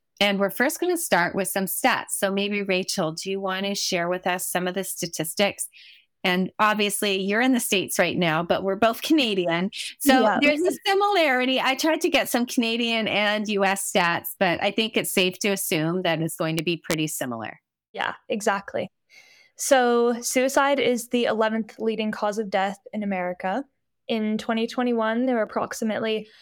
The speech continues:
Speaker 2: fifty thousand Americans who died by suicide, but there were actually one point seven million attempts.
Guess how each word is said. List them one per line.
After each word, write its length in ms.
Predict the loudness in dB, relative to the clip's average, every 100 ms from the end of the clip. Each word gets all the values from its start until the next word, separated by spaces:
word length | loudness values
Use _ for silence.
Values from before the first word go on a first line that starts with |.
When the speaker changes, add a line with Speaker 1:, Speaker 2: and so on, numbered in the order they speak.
| -20 -20 _
Speaker 2:
fifty 280 | 2 4 4
thousand 300 | 4 4 2
Americans 580 | 2 0 -2 -2 -2 -4
who 100 | -2
died 340 | 0 0 -2
by 360 | -4 -2 -2 -4
suicide, 580 | -4 -4 -2 -2 -2 -2
but 200 | -4 -2
there 100 | -2
were 100 | 0
actually 380 | 0 -2 -4 -4
one 300 | -2 -4 -4
point 240 | -8 -10
seven 380 | -6 -4 -2 -2
million 300 | -2 -2 -4
attempts. 840 | -6 -10 -6 -6 -8 -14 -16 -16